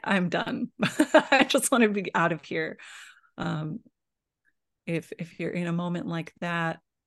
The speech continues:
uh, I hope that you can know and hear that there's a way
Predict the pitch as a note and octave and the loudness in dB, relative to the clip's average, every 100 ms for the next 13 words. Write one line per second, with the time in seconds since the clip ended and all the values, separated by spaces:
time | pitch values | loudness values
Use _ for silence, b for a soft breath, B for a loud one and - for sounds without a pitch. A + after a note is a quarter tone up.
0 | _ _ F3+ E3+ E3+ F3 F3 - _ _ | _ _ -10 -8 -8 -8 -10 -14 _ _
1 | _ _ - E3 F#3 F3+ - F3+ - F3 | _ _ -8 -6 -4 -4 -2 -2 -2 -6
2 | - F3+ E3+ E3 D#3+ - _ _ _ F3 | -4 -4 0 0 -2 -8 _ _ _ -4
3 | F3+ F3+ E3+ F3 F#3 E3 E3 - F#3 F3+ | 0 2 2 2 0 -4 -6 -2 0 2
4 | E3+ E3 E3 D#3 E3 E3 E3 D#3 D#3 D#3 | 2 0 -2 -6 -4 -4 -6 -6 -6 -6